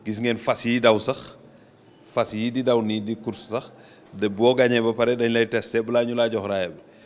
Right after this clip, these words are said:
Donc loolu lépp bokk na ci li Sénégal teg ci, ci place bi pour wane ne ñun dañoo bokk ci xeex bi nga xamante moom la ñuy xeex wàllu dopage ci, ci tàgg. Ah, neuvième session moom laa wax léegi, dama ne ñu ngi dem ci neuvième session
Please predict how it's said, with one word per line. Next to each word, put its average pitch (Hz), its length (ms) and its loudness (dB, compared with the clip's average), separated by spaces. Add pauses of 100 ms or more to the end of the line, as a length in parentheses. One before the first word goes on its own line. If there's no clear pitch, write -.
(220)
Donc 110 200 0
loolu 131 260 6
lépp 147 240 0
bokk 117 240 -2
na 117 160 -4
ci 117 140 -10
li 113 100 -4
Sénégal 107 520 -6 (120)
teg 113 180 -8
ci, - 120 -18 (280)
ci 107 220 -12
place 110 340 -2
bi 92 140 -12 (520)
pour 107 140 -4
wane 113 300 4
ne 107 100 -2
ñun 110 220 -4
dañoo 104 260 -2
bokk 98 460 -6
ci 107 120 -14
xeex 120 360 -4
bi 107 100 -6
nga 110 100 -6
xamante 101 300 -8
moom 95 220 -8
la 95 60 -8
ñuy 98 120 -8
xeex 92 280 -12 (360)
wàllu 95 260 -4 (100)
dopage 90 520 -8
ci, 85 140 -16 (160)
ci 95 100 -14
tàgg. 92 160 -10 (180)
Ah, 117 200 0
neuvième 147 320 0
session 135 340 -2
moom 143 220 0
laa 147 140 4
wax 113 80 -4
léegi, 113 200 0
dama 123 200 -2
ne 143 100 -4
ñu 139 100 -2
ngi 139 140 -2
dem 123 180 -2
ci 135 80 -6
neuvième 123 360 -4
session 107 440 -6